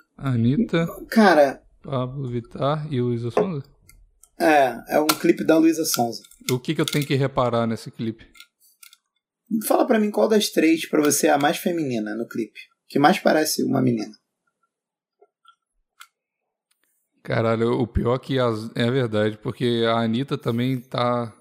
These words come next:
Speaker 1: ela... a Anitta às vezes parece que ela é esquisita, às vezes parece que ela é normal.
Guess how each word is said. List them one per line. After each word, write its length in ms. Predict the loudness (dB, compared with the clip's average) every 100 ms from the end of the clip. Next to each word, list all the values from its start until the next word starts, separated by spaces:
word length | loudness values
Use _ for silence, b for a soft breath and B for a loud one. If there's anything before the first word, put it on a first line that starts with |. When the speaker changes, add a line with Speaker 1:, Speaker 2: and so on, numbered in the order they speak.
| _ _
Speaker 1:
ela... 340 | -4 -2 -4 -6 B B B
a 100 | -2
Anitta 320 | 0 0 0
às 160 | -2 0
vezes 200 | -2 -2
parece 360 | 0 0 0
que 80 | 0
ela 80 | 0
é 40 |
esquisita, 480 | 0 -2 -4 -2 -2
às 80 | -2
vezes 120 | -2
parece 320 | 0 0 0
que 80 | 0
ela 100 | 0
é 40 | 0
normal. 480 | 0 0 -4 -6